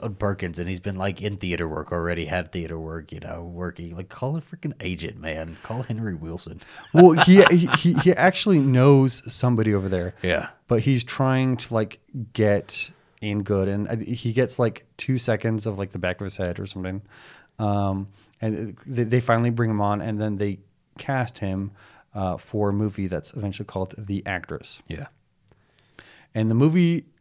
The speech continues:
Speaker 2: doesn't do very well, but a lot of people say that this is one of his best performances.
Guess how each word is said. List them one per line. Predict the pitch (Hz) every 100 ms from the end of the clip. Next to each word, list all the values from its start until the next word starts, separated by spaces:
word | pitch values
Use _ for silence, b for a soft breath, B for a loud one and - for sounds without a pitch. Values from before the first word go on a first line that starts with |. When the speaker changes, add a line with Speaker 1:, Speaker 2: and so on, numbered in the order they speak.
| _ 131 -
Speaker 2:
doesn't | 123 127 165 123
do | 139 139
very | 135 180
well, | 185 196 208
but | 170 139
a | 120
lot | 131
of | 151
people | 156 135
say | - 127
that | 110 101
this | 104 120
is | 101
one | 104
of | 95
his | 95
best | 90 87
performances. | 98 - 92 107 117 139 147 -